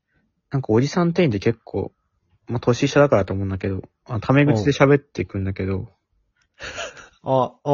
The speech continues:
Speaker 2: あ、そう、そういう時あるね。
Speaker 1: なんか一応成立してんだよ、なんかその場はね。
Speaker 2: うん、なんか、ムカッとは別に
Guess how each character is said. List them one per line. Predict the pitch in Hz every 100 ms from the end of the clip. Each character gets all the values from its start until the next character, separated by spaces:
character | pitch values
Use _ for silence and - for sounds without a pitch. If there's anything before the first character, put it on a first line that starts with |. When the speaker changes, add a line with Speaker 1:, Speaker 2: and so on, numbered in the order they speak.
| 143 143
Speaker 2:
あ、 |
そ | 143 185 185 175
う、 | _
そ | - 190
う |
い | 185
う |
時 | 190 143
あ | 120
る | 92
ね。 | 95 80 - _
Speaker 1:
な | 165
ん |
か | 165
一 | 120 - 180
応 | 170 -
成 | - - 151 147
立 | 143 147
し | -
て | 147
ん | 117
だ | 95
よ、 |
な | 98
ん |
か |
そ | -
の | 107
場 | 98
は | 98
ね。 | 104 135 _ _ _ _ _ _ -
Speaker 2:
う | 147 123 104 87
ん、 |
な | 110
ん |
か、 | 127 80 -
ム | 90 131
カ | 190
ッ | 185 -
と |
は | 107
別 | 95 - 92
に | 90